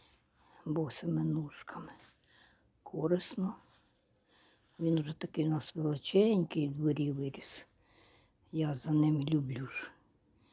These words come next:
доглядати, бо й за травичкою треба доглядати, не тільки. Таке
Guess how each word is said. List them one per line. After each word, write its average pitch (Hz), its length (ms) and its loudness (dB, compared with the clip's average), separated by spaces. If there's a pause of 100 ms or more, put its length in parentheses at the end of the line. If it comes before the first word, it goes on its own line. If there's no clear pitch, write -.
(2000)
доглядати, 151 1040 2 (1300)
бо 180 180 6
й 175 60 8
за 196 140 4
травичкою 190 800 2
треба 151 420 -2
доглядати, 147 840 -6
не 170 160 2
тільки. - 440 -8 (960)
Таке - 300 -14